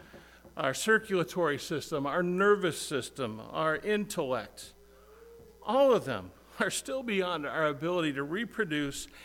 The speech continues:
and in many cases, still beyond our ability even to fully understand. And yet, what we're told is all of this came to be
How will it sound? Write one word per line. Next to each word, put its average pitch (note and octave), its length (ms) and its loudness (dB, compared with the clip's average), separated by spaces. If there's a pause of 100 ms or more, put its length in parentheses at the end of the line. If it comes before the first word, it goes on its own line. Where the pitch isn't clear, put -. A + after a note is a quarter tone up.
(140)
and F#3+ 100 -2
in F#3 140 0
many C#4 240 0
cases, C#3+ 720 -4 (400)
still - 320 -10
beyond E3+ 420 -2
our D3+ 120 0
ability D#3 440 -2
even C4 300 -2
to E3+ 100 -4
fully F3 400 -4
understand. A#2+ 640 -10 (2250)
And F#3+ 200 0
yet, G#3 520 -2 (1000)
what F#3 180 -2
we're G#3 140 4
told F#3+ 680 2
is F3 680 -2 (680)
all B3+ 220 6
of F#3 120 2
this - 580 -6 (840)
came G#3 300 -2
to G3 80 -6
be C3 340 -4